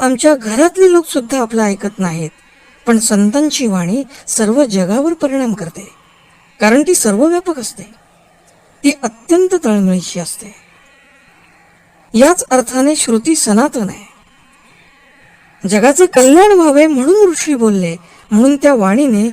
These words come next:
जगाचे कल्याण व्हायचेच. आणि जगाचे कल्याण व्हावे असे वाटते, तोपर्यंत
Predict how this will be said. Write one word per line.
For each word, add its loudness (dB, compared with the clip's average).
जगाचे 0
कल्याण 0
व्हायचेच. -6
आणि 2
जगाचे 2
कल्याण 4
व्हावे 2
असे -2
वाटते, -4
तोपर्यंत 0